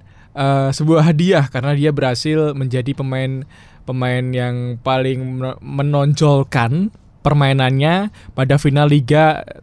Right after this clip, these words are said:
tahun sebri-, seribu sembilan ratus sembilan puluh lima, dan dia mendapatkan sebuah sepeda. <laughs> Lalu juga Glass langsung memakai untuk mengelilingi stadion. Konon pemberian sepeda tersebut merupakan tradisi tahunan saat Piala Liga Skotlandia. Oh,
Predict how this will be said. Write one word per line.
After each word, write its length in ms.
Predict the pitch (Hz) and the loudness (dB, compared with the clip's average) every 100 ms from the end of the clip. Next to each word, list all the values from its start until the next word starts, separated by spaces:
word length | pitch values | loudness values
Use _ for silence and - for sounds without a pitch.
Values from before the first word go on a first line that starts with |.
| - | -4
tahun 320 | 127 151 147 | 0 2 0
sebri-, 320 | 143 131 143 | -4 -6 -4
seribu 400 | 127 143 131 165 | -2 -2 2 2
sembilan 240 | 151 131 127 | 2 0 -2
ratus 160 | 165 | -2
sembilan 120 | 131 120 | -4 -2
puluh 120 | 127 147 | 0 0
lima, 160 | 131 | 0
dan 160 | 113 120 | -2 0
dia 160 | 151 | 2
mendapatkan 720 | 165 135 123 147 117 110 139 180 - - - - - - - | 2 0 -2 -2 -4 -4 -6 -10 -12 -20 -20 -20 -20 -20 -10
sebuah 560 | 117 113 123 127 117 | -6 0 0 0 -2
sepeda. 560 | - - 120 135 123 117 - - | -8 -6 -2 0 0 -4 -14 -2
<laughs> 2250 | - - 214 214 - 196 - - 185 - - - - - - - - 156 143 151 - - - | -2 0 0 0 0 -2 -2 -2 -6 -6 -12 -14 -16 -12 -10 -12 -8 -8 -8 -12 -18 -20 -4
Lalu 160 | 160 202 | 2 4
juga 240 | 185 190 180 | 4 4 4
Glass 240 | 185 208 | 2 2
langsung 320 | 208 180 190 190 | 2 2 2 2
memakai 400 | 180 175 202 185 | 2 2 2 0
untuk 260 | 170 180 | 2 0
mengelilingi 560 | 165 160 156 156 151 156 | 0 2 2 4 4 2
stadion. 640 | 156 151 135 127 123 107 | 0 0 0 -2 -2 -4
Konon 480 | 113 127 151 175 170 | -4 -2 2 2 2
pemberian 320 | 160 139 139 | 0 2 0
sepeda 320 | 135 - 139 135 | 0 -2 -2 -2
tersebut 400 | 135 131 160 160 | -2 -4 -4 -2
merupakan 400 | 139 131 147 151 | -4 -4 -4 -2
tradisi 400 | 135 131 120 135 | -4 -4 -6 -4
tahunan 460 | 131 127 135 139 | -2 -2 -4 -4
saat 180 | 131 120 | -4 -4
Piala 320 | 131 123 123 | -4 -2 -2
Liga 240 | 127 120 135 | -2 -2 -4
Skotlandia. 720 | - 127 120 117 120 120 113 | -4 -8 -6 -6 -4 -4 -4
Oh, 1400 | 131 156 170 175 170 170 165 160 156 147 143 139 139 135 | -2 0 2 2 0 0 -2 -4 -4 -4 -6 -6 -8 -10